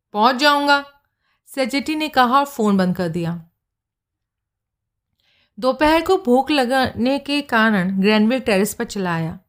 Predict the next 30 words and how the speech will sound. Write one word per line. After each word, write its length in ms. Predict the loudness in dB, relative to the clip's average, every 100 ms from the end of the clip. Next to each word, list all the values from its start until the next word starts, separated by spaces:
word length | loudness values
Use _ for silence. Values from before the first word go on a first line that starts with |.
| -16
जहाँ 180 | -8 -6
पर 160 | -2 -2
हेल्गा 380 | 2 2 2
फाइलें 380 | 0 0 2 2
देखने 280 | 0 -4 -4
में 120 | -4 -2
व्यस्त 280 | -2 -4
थी। 220 | -8 -18 -18 _ _ _ _ -8
ग्रैनविल 380 | -2 0 2 2
को 120 | 2
देखकर 340 | 2 0 -2
हेल्गा 320 | 0 0 0
के 120 | -2 -4
चेहरे 280 | -2 -4
पर 140 | -2 -2
रौनक 340 | -2 -2 0
आ 100 | 0
गई। 180 | 0 -4 _ _ _ _ _ -10
"अब 140 | -8 -2
कैसी 240 | 0 0
तबीयत 380 | 0 0 0 0
है, 100 | 2
डार्लिंग?" 380 | 2 2 -2 -4 _ _ _ _ _ _ _ _ -20
"हाँ, 600 | -12 -2 2 2 2 2
अब 180 | -2 0
तो 180 | 2 2
थोड़ा 420 | 0 0 2 2
ठीक 500 | 0 -6 -4 -4 0
है। 240 | 0 0 -4 _ _ -20 -20 -20 -16
अ, 260 | -6 -4